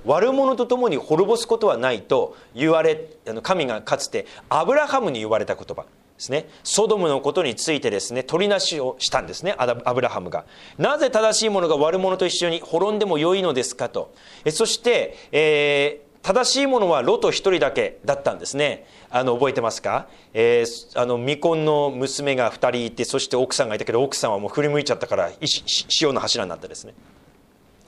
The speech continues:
で、かろうじて出た。でも神は、その、お、ロトが出ていくまでは、決して災いを振り、えー、下らせなかったという原則があるわけなんです。で、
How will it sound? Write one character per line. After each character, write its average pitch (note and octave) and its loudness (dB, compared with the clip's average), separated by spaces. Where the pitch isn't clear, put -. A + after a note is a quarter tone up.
で、 B3+ 2
か A#3+ 2
ろ C#4+ 4
う D#4+ 0
じ D#4 -4
て C4+ 2
出 A#3 0
た。 D3 0
で C4 2
も D#4 0
神 B3+ 0
は、 A3+ 0
そ F#3 0
の、 G#3+ 0
お、 D3 2
ロ A3 2
ト C#4+ 2
が G#3 2
出 A#3+ 2
て G#3 0
い F3 -2
く A3 0
ま A3 2
で E3+ 4
は、 D#3+ 2
決 B3 2
し - -2
て D#4 2
災 G3+ 2
い A3 6
を G#3 2
振 F#3 0
り、 G3 0
え B2+ -2
ー、 A2 -2
下 A#3+ 0
ら C4 0
せ C#4+ 0
な C#4+ 0
か D#3 0
っ - -4
た - -2
と - -10
い G3 0
う B3+ 2
原 C4 0
則 B3+ 0
が G#3 0
あ C3 0
る C3 2
わ G#2+ 2
け G2+ -4
な D#2+ -8
ん D2+ -16
で - -18
す。 - -18
で、 - 0